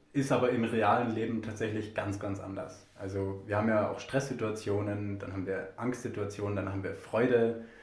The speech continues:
ähm, Glück, Liebe und diese ganzen Emotionen, die verändern auch unseren Atemrhythmus.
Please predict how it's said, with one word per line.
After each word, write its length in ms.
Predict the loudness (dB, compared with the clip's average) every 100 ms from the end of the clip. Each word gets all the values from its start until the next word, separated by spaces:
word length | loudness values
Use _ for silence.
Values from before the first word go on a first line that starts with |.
| -20 -20 -20 -8
ähm, 240 | -6 -6 -4
Glück, 340 | 6 8 6 0 -12 -6
Liebe 640 | 2 4 6 6 6 2 -6 -16 -20 -6
und 180 | -2
diese 180 | 0 2
ganzen 380 | 2 2 0 -2
Emotionen, 640 | -2 -4 -4 2 6 6 4
die 100 | -2
verändern 380 | -4 -2 -2
auch 220 | -2 -4 -4
unseren 240 | -2 -2
Atemrhythmus. 840 | -4 -8 -8 -8 -12 -18 -18 -20